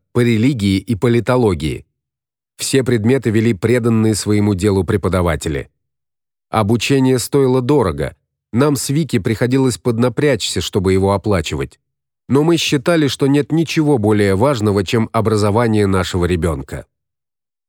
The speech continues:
Тем не менее, я иногда задумывался, а стоит ли оно того?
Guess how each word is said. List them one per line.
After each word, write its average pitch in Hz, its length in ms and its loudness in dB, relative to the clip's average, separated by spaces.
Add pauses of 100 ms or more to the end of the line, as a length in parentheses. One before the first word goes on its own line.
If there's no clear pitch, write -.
(200)
Тем 151 260 2
не 147 120 4
менее, 139 480 2
я 135 140 2
иногда 131 340 0
задумывался, 92 920 -2 (140)
а 107 120 0
стоит 147 540 -2
ли 104 80 0
оно 95 240 2
того? 92 420 -2